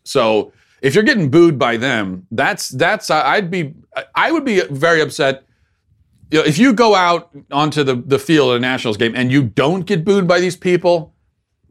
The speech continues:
that's a bad sign. So the fact that Trump was booed, I think, uh, is, is a, is a great sign for him and a great honor. Now, here's an example, um, of someone who was upset. Dana Shell Smith, a bureaucrat and Georgetown fellow who lists her pronouns in her Twitter bio, just to give you an idea.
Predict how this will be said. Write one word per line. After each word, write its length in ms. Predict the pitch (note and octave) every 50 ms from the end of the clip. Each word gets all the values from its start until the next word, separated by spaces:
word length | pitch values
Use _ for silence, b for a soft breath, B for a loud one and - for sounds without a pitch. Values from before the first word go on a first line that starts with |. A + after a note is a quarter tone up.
| _ _ -
that's 420 | A#2 A#2 D#3 D#3+ F3 F3 - -
a 60 | E3
bad 360 | C3+ B2 C#3 C3 C3 B2 A2+ -
sign. 300 | - B2 G2+ F2+ E2 D#2+
So 100 | - C3+
the 60 | B2+
fact 260 | - G3 G3+ G3+ -
that 100 | F3+ D3
Trump 260 | - - D3+ C3+ A#2+ -
was 100 | A#2 G#2
booed, 300 | G2 B2+ A#2 A2 G#2 G#2
I 100 | G#2 G2+
think, 300 | - A2 G#2+ F#2+ - A2
uh, 280 | G#2 G2 G2 F#2+ F#2 - _ _ _ _ _ _ _ _ _ _ -
is, 320 | A2 A2 G2+ F#2 - - -
is 220 | A2+ A2 G2 G2+
a, 120 | G#2+ G#2
is 160 | G2+ G#2 G#2 G2+
a 60 | G2+
great 240 | - A2 G#2 G2+ -
sign 260 | - G#2 G2+ G#2 G2
for 80 | -
him 160 | G#2+ C3+ A#2 G#2
and 60 | G2
a 40 | G2+
great 200 | F2+ B2 A2 G#2+
honor. 340 | - C#3+ D#3 D3 A2+ G#2 - _ _ _ _ b b b b b b b b
Now, 180 | D3+ D#3+ E3
here's 240 | D#3 E3+ C4 B3 F#3
an 80 | G3 F3+
example, 720 | D#3+ C#3 B2+ D3+ D3+ D3+ D3 C#3 C3 A2+ G#2+ G2+ - -
um, 300 | - B2 A#2+ A#2 A#2 A#2
of 100 | A#2 A2+
someone 340 | - - D3+ C#3 C#3 B2+ A#2+
who 80 | B2+ B2+
was 140 | A#2+ A2+
upset. 420 | A#2 G2 - C3+ A#2+ G#2 G2+ F2+ -
Dana 360 | - C#3 D#3 F3 F3+ F3 D3+
Shell 480 | - - - D#3+ D#3 D#3 D3+ D3 C#3 C3+
Smith, 680 | - - - C#3+ D3 C3+ G#2+ G#2 G#2 - - _ _ _ _ _ _ _ _ _ _ _ _ _ _ -
a 100 | B2 B2
bureaucrat 640 | A#2+ A2 A#2 C3+ D#3 D#3+ D#3+ D#3 - D#3+ D3 C#3 C3+ A2
and 140 | A#2+ A2+
Georgetown 600 | G2+ A2+ C3 C#3+ D3+ - - - C3+ C#3 C3 A#2+
fellow 500 | A2+ - - C3+ C3+ C3 A2+ G2 G2 F#2+
who 120 | F#2+ A2+ A2
lists 240 | A2 C#3 C3+ - -
her 120 | C#3 C3
pronouns 560 | B2 - - D#3 D#3 D3+ C#3+ C3 A#2+ A2+ A2 G#2+
in 100 | A2+ G#2+
her 100 | A2 G#2
Twitter 280 | - - C#3+ B2 A2+
bio, 320 | F2+ G2+ F2 F2 F#2 F#2+ G2
just 180 | G#2 A#2+ -
to 60 | -
give 140 | A#2 A#2 G#2+
you 100 | A2 G#2+
an 100 | G#2+ G2+
idea. 280 | G2+ A2 A#2 G2+ F#2+